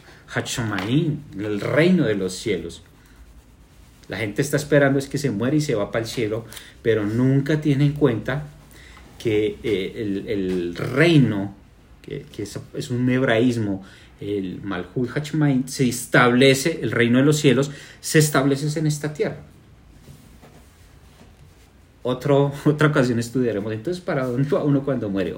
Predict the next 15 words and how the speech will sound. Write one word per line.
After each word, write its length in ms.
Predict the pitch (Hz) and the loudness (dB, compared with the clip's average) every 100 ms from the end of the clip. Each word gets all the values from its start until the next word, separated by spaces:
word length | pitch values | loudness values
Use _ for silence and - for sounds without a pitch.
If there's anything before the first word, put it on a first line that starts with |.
| - | -6
Otra 280 | 104 104 107 | -6 -4 -6
ocasión 280 | 92 90 | -6 -8
estudiaremos. 600 | 92 - 98 87 82 82 - - - - | -10 -6 -2 -2 -4 -8 -14 -20 -20 -6
Pero 220 | 110 104 | -2 -2
no 140 | 101 92 | -2 -4
es 100 | 95 | -6
para 200 | 135 117 | -6 -6
el 100 | 95 | -6
cielo. 360 | - - - - - - - - - - - - - - - - - | -6 -6 -6 -8 -20 -20 -20 -20 -20 -20 -20 -20 -18 -20 -20 -20 -12
Dicen 200 | 107 113 | -6 0
la, 120 | 120 139 | 0 0
las 200 | 110 95 | -4 -4
escrituras 460 | 110 - 107 101 110 | -6 -10 -8 -4 -6
que 160 | - 104 | -4 -2
duermen. 420 | 95 107 98 | 0 0 0